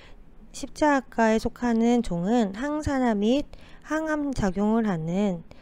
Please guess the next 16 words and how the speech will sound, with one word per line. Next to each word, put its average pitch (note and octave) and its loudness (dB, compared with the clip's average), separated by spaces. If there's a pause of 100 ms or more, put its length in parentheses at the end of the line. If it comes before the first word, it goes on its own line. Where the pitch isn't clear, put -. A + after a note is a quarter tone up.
(240)
함-, B3 -4 (120)
생체 C#4 2
활성 C#4+ -2
화합물을 C#4 0
많이 F3+ -2
함유하고 A#3 0
있고요. F3+ -4 (560)
이러한 A#3 0 (920)
채소들은 A#3 2
천연 D4 2
유기 G#3 2
유황을 G#3+ 2
포함하는 A#3 0
것으로 F3 -4
알려져 F3 -2
있으며 F3 -2